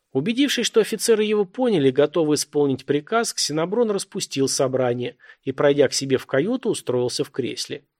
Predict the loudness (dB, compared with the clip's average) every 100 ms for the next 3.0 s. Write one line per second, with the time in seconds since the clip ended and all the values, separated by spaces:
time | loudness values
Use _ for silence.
0 | _ _ _ _ -8 -2 2 2 2 -2
1 | 0 2 2 0 -2 -2 -4 -2 0 2
2 | 0 0 -2 -2 -4 -10 -8 -10 -10 -20